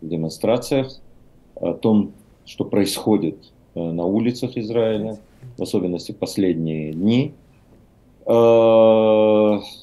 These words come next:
сегодня, в принципе, уже вчера вечером начался какой-то переговорный процесс между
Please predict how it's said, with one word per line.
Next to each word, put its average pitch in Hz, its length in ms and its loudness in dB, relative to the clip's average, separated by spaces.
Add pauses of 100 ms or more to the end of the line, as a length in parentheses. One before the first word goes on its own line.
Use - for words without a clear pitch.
(920)
сегодня, 110 640 0
в 92 60 -16
принципе, 107 260 -6
уже 101 140 -2
вчера 101 260 -2
вечером 87 640 -6
начался 98 400 -8
какой-то 101 320 -4
переговорный 95 800 -2
процесс 92 580 -6
между 85 800 -6